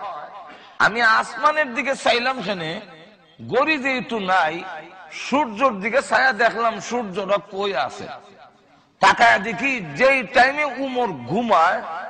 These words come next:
এই time হয়ে গেছি। কতক্ষণ আগে আমি উনার বাজারও দেখেছি, আইবার সময় উনি দুধের মার্কেটে দুধ পরীক্ষা করতেছে,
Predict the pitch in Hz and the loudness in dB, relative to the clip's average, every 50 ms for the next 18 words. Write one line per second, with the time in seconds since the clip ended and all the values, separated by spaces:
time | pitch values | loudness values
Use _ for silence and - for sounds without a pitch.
0 | - - 214 226 226 214 - - - 233 247 277 262 233 185 240 247 240 220 175 | -8 -2 2 2 2 2 0 2 4 4 4 4 2 -2 -2 0 0 2 2 -2
1 | 180 160 - 113 92 85 90 - - - - - - - _ - - - _ _ | -4 -6 -6 -10 -12 -12 -16 -18 -18 -20 -20 -20 -20 -20 _ -20 -20 -20 _ _
2 | - - 330 330 - 262 269 - 330 330 311 311 302 285 247 269 240 208 233 220 | 2 4 4 4 6 4 0 0 0 2 4 4 4 6 4 2 2 2 2 2
3 | 214 214 220 220 220 214 208 202 180 190 220 190 196 185 175 151 135 165 156 - | 2 0 -2 -4 -2 -2 0 2 2 2 2 2 0 -2 -2 -2 -2 -2 -2 2
4 | 190 196 175 139 160 151 151 147 147 139 - - 120 107 104 101 110 110 - - | 0 0 2 2 0 -2 0 -2 -4 -4 -4 -6 -8 -8 -8 -10 -12 -16 -18 -20
5 | - - _ - - 175 202 220 180 143 131 196 226 190 262 277 277 262 240 226 | -20 -20 _ -8 -6 -4 -4 -4 -4 -4 -4 -4 -2 0 0 0 0 2 0 0
6 | 220 214 - - 214 185 175 160 135 120 151 196 226 - - - 196 196 185 165 | 0 0 -2 -2 -2 -2 -2 -4 -6 -4 -4 -4 -4 -4 -6 -4 -2 -2 -2 -2
7 | - - 180 143 127 143 117 - 135 127 - - 120 110 107 | -4 -4 -4 -4 -4 -10 -10 -10 -12 -10 -8 -8 -8 -8 -8